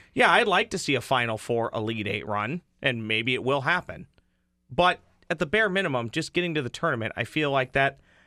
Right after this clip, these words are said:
am I asking too much, or is that a realistic expectation for this program?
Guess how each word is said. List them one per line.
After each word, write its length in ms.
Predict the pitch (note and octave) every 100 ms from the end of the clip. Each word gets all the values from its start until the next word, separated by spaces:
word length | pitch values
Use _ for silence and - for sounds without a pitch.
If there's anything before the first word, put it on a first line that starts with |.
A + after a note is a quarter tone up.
| _
am 80 | D#3+
I 80 | G3
asking 480 | - G#3+ - A3 D#3+
too 160 | -
much, 300 | F#3 F#3+ C#3+
or 100 | C3
is 80 | A#2+
that 180 | C#3 D3
a 60 | D3
realistic 480 | C3+ C3 C3+ C#3+
expectation 840 | B2+ B2+ - A#2+ - C3 B2 A2+ G#2+ - _
for 300 | - C#3+ C3
this 120 | B2
program? 500 | - C3 A2+ E2 B2+